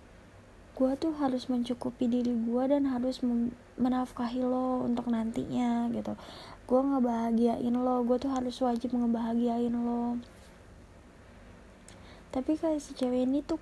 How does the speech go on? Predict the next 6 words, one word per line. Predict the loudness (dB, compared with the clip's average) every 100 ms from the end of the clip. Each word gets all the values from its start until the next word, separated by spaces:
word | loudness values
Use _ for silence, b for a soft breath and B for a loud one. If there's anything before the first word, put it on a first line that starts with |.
| -4
keke | -6 -6 -6 2 4 4
banget, | 2 0 -2 -2
pengen | -2 2 2
banget | 2 -2 -2
dinikahin | 0 0 -2 -6 -8 -6 -2 0
buru-buru. | 2 2 0 0 0 -2